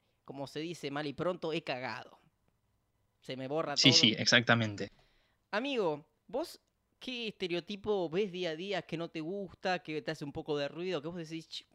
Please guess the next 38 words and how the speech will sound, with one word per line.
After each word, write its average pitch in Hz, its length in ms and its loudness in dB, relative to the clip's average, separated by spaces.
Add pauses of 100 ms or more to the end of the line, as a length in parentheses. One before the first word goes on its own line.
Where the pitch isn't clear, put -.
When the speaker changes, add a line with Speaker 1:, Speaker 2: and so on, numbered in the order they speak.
(120)
Speaker 1:
che, 359 200 -12
esto 262 260 -10
no 165 160 -8
sé 160 280 -14
si - 180 -18
está - 240 -12
tan 131 420 -10
bueno, 131 300 -12 (160)
eh"? 320 120 -20 (840)
Speaker 2:
A 180 100 12
ver, 151 220 12
yo 233 220 6
te 262 80 6
puedo 220 160 12
hablar 214 180 12
del 180 160 12
clásico 165 380 10
estereotipo 151 680 12 (300)
de, 135 480 12
de 139 80 12
belleza, 160 640 12
que 151 120 10
todos 190 220 12
sabemos 151 460 10
muy 156 180 12
bien 165 220 12
cuál 143 180 12
es. - 340 8 (320)
Speaker 1:
Ah, 170 580 6
ser, 180 380 0
Speaker 2:
Eh, 143 260 12 (120)
Speaker 1:
sí, 131 680 2 (120)
ya 120 100 -16
sé 127 140 -16
cuál 127 220 -12
es. 127 220 -14 (1080)
Ah. - 200 10
Speaker 2:
es - 380 4